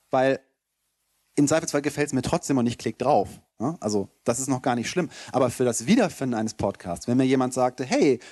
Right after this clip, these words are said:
guck dir doch mal, weiß ich nicht, an, und die haben ein Cover, wo es nicht draufsteht, schlecht. Ne? Also dann finden die Leute nicht zu euch. Pocket Casts macht das auch.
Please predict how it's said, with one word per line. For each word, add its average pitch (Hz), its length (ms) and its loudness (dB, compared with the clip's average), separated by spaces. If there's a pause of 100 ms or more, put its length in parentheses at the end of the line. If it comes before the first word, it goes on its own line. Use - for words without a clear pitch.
guck - 160 0
dir 170 120 2
doch 156 120 2
mal, 160 400 2 (800)
weiß 156 180 0
ich 127 80 -10
nicht, 101 160 -8
an, 165 200 2 (720)
und 139 300 -2
die 131 120 0
haben 165 220 2
ein 123 160 0
Cover, 123 340 0
wo 120 80 2
es 123 80 2
nicht 117 160 -2
draufsteht, 139 560 0 (680)
schlecht. - 480 -6 (340)
Ne? 127 240 -4
Also 104 220 0
dann 113 260 0
finden 139 300 0
die 113 100 0
Leute 107 280 4
nicht 113 160 -2 (140)
zu 131 160 0
euch. 80 260 -2 (480)
Pocket - 280 0
Casts 117 360 -4
macht 147 240 -2
das - 160 -4
auch. 110 400 2